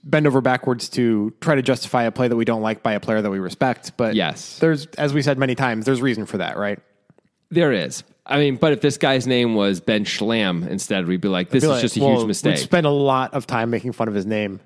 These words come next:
Speaker 1: and
Speaker 2: Yeah.
Speaker 1: then we would say that.
Speaker 2: Yes.
Speaker 1: Like, "Schlamm? Your name is Schlamm?"
Speaker 2: I mean, there's a lot you can
Speaker 1: Even
Speaker 2: do with that.
Speaker 1: Rudolph would bully you, Schlamm.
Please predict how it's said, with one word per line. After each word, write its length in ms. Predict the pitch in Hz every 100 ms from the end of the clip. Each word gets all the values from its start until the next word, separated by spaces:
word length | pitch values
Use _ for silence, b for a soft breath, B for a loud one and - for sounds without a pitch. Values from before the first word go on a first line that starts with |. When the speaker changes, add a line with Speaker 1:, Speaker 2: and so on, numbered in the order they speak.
| _ 92
Speaker 1:
and 120 | 90
Speaker 2:
Yeah. 160 | 69
Speaker 1:
then 220 | 135 135 131
we 100 | 117
would 140 | 101
say 180 | - 98
that. 240 | 87 - _ -
Speaker 2:
Yes. 400 | 76 82 62 -
Speaker 1:
Like, 180 | 113 -
"Schlamm? 760 | - - - 110 98 131 165 -
Your 80 | 139
name 140 | 135 127
is 80 |
Schlamm?" 560 | 113 - 117 110 131 143 - -
Speaker 2:
I 60 |
mean, 140 | 80 76
there's 120 | 76
a 60 | 80
lot 180 | 73 50
you 60 |
can 100 | -
Speaker 1:
Even 180 | 190 190
Speaker 2:
do 60 | 170
with 60 | 190
that. 0 |
Speaker 1:
Rudolph 360 | 185 156 131 143
would 120 | 127
bully 260 | 139 135 123
you, 220 | 139 135
Schlamm. 560 | - - 110 104 113